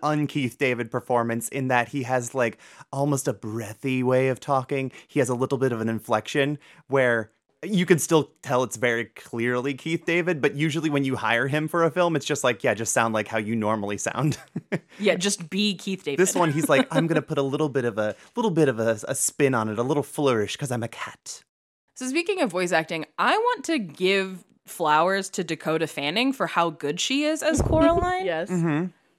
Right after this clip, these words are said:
Speaker 2: I think that this is, like, a really fantastic voiceover performance for her, especially out of a child, um, because child voice acting can be really hit or miss. Sometimes I think it is so beyond brilliant. Like, I do not have the actor's name in front of me, but whichever little girl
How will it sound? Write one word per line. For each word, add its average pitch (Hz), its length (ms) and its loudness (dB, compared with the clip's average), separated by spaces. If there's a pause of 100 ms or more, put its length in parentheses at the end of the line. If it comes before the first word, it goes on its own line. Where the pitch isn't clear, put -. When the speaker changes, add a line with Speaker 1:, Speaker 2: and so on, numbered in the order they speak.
(300)
Speaker 2:
I 277 120 6
think 392 240 -2
that 359 180 0
this 262 180 -4
is, 254 80 -4
like, 262 140 -2
a 247 60 0
really 190 480 0
fantastic 165 760 -4
voiceover 196 500 -2
performance 226 600 -2
for 226 120 -4
her, 220 180 -2
especially 285 400 0
out 262 100 6
of 208 160 0
a 165 60 -4
child, 170 640 -2 (300)
um, 165 540 2
because 175 360 -6 (160)
child 170 400 2
voice 165 240 -2
acting 165 300 -2
can 165 180 -8
be 160 100 -4
really 156 680 0
hit 160 180 -4
or 156 100 2
miss. 151 240 0
Sometimes 180 640 -2 (140)
I 156 120 0
think 160 240 -8
it 151 100 -4
is 147 100 -4
so 147 540 -2 (420)
beyond 165 380 2
brilliant. 156 420 -2
Like, 156 160 -2
I 156 80 -2
do 160 220 -4
not 160 160 0
have 170 120 0
the 160 100 0
actor's 160 220 -4
name 165 120 -4
in 151 60 -4
front 147 200 -4
of 156 40 -4
me, 160 100 -4
but 160 140 -2
whichever 180 500 2
little 175 320 0
girl 160 400 2